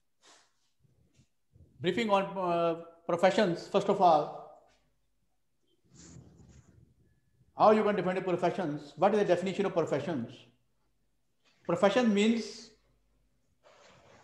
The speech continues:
if somebody devotes his time daily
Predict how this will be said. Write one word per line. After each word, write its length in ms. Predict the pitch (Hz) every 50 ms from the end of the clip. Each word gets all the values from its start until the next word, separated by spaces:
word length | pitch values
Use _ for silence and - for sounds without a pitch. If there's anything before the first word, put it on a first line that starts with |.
| - - _ _ _ _ _ _ _ _ _ _ _ _ _ _ _ _ _ _ _ _ _ _ _ _ - - - - - - _ _ _ -
if 160 | - - -
somebody 640 | - 240 233 226 226 214 214 220 220 220 214 - - - - - _ _ _ _ _ _ _ _ _ _ _ _ _ _ _ _ _ _ _ - - - - _ _ _ - - - - _ _ _ _ _ _ _ _ _ _ - - 135
devotes 460 | 127 160 151 165 196 233 247 247 233 - - - - -
his 220 | 131 160 175 175 -
time 420 | - 190 196 202 208 214 208 180 139
daily 680 | 165 185 202 220 247 226 160 107 - - - - -